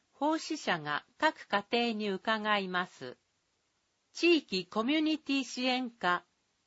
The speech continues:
電話八二二の八二二零。五、国保の付加限度額など、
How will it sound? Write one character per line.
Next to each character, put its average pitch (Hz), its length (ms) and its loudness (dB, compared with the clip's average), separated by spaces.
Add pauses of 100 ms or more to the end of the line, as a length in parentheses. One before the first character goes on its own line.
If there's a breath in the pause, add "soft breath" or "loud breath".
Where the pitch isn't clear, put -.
電 254 360 2
話 214 240 2 (140)
八 233 340 -2
二 330 280 2
二 190 180 -2
の 147 300 -4 (120)
八 247 380 -4
二 285 320 0
二 233 320 -4
零。 180 360 0 (1800)
五、 240 320 4 (540)
国 349 320 6
保 202 180 4
の 156 300 -2
付 - 120 -20
加 320 200 6
限 311 320 2
度 320 120 2
額 190 300 2
な 180 220 0
ど、 127 260 -6